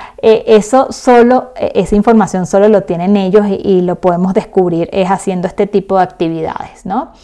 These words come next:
Y entonces, eh, y luego, pues, discutir, platicar con ellos cómo ellos creen que se sienten luego de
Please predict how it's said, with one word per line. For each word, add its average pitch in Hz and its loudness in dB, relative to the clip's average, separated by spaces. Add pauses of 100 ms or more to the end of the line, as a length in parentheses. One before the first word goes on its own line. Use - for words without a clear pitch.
(400)
Y 330 -4
entonces, 302 0 (100)
eh, 214 6
y 254 4
luego, 285 4 (200)
pues, 202 2
discutir, 277 0
platicar 185 -2
con 247 2
ellos 220 2 (320)
cómo 262 2
ellos 226 0 (120)
creen 214 2
que 220 -2
se 202 -8
sienten 202 -2
luego 180 -2
de 208 2